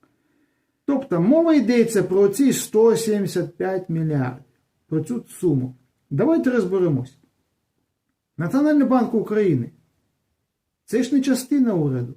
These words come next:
не частина Верховної Ради і навіть не частина адміністрації президента України.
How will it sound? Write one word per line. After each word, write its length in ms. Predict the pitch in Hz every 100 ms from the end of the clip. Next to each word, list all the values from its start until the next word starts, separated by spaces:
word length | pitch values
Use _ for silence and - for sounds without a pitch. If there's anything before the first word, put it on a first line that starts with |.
| -
не 140 | 175
частина 480 | 175 226 - 277 269
Верховної 580 | 190 160 - 170 160 156
Ради 260 | 147 123
і 40 | 147
навіть 320 | 220 220 214
не 100 | 190
частина 540 | 180 156 - 220 240
адміністрації 720 | 202 143 147 131 160 175 - 151
президента 600 | 139 120 127 160 139 139
України. 320 | 123 _